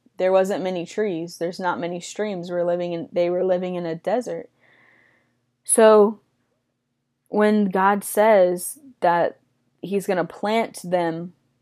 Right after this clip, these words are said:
by streams of flowing water, that means they had to be transplanted. That means they had to be picked up, moved, and then placed into this new life.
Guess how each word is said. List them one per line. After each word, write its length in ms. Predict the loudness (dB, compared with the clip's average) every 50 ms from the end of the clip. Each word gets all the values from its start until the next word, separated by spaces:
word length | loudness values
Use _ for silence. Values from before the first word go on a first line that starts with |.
| _ -4
by 340 | -2 0 0 0 0 -2 -4
streams 580 | -8 -12 -12 -8 -6 -6 -4 -6 -8 -10 -12 -12
of 180 | -12 -12 -12
flowing 360 | -10 -8 -8 -6 -6 -8 -8
water, 400 | -8 -8 -8 -8 -8 -10 -10 -12 _ _ _ _ _ _ _ _ _ _
that 160 | -8 -8 -6 -4
means 240 | -6 -6 -6 -6
they 100 | -6 -6
had 220 | -4 -4 -6 -6 -8
to 80 | -10
be 180 | -12 -10 -12 -14 _ -20 _
transplanted. 1200 | -20 -20 -18 -12 -10 -8 -6 -4 -4 -6 -6 -10 -12 -16 _ -12 -12 -12 -12 -10 -12 -12 -10 -10
That 140 | -10 -8 -8
means 200 | -8 -10 -8 -8
they 80 | -8
had 200 | -8 -8 -10 -10
to 100 | -12 -12
be 120 | -12 -12 -14
picked 380 | _ -14 -16 -16 _ _ -8
up, 220 | -8 -8 -8 _ -16 _ _ _ _ _ _ _ _ _ _ _ _ _ _ _ _ _ _ _ _ -18
moved, 760 | -14 -12 -12 -10 -8 -8 -8 -8 -8 -10 -12 -14 _ _ _ _ _ _ _ _ _ _ _ _ _ _ _ _ _ _ _ _ _ _ _ _ -14
and 360 | -12 -10 -10 -10 -10 -12 -8
then 260 | -4 -4 -2 -2 -4
placed 680 | -6 -8 -8 -6 -4 -4 -6 -8 -12 -18 -20 -20 -20 -20 _ _ -12 -10
into 580 | -10 -10 -10 -12 -12 -12 -10 -10 -10 -12 -14 _ _ _ -12
this 220 | -12 -12 -12 -10 -10
new 220 | -10 -8 -8 -6
life. 360 | -6 -6 -6 -6 -8 -12 _